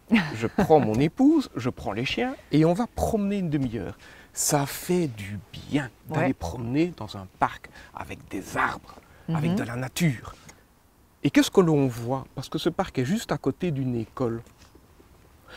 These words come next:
Speaker 2: Qu'est-ce que l'on voit lorsqu'on va promener à treize heures trente, quatorze heures ? Vous aviez des bancs,
Speaker 1: Mhm.
Speaker 2: et ces bancs sont constellés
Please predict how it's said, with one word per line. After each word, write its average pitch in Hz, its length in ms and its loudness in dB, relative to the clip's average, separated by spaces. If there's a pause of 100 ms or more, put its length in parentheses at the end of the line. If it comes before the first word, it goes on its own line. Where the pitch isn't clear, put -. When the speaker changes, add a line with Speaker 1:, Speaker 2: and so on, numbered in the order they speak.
Speaker 2:
Qu'est-ce 302 200 0
que 190 80 4
l'on 139 220 4
voit 127 260 -4
lorsqu'on 127 280 -4
va 135 120 -2
promener 139 720 2
à 104 120 -4
treize 127 360 0
heures - 140 -8
trente, 127 380 -8
quatorze 123 400 -6
heures ? 117 280 -6 (360)
Vous 262 160 4
aviez 156 220 6
des 127 160 4
bancs, 107 300 -4 (320)
Speaker 1:
Mhm. 165 80 0 (240)
Speaker 2:
et 147 80 10
ces 233 180 8
bancs 180 220 4
sont 139 180 -2 (100)
constellés 202 760 6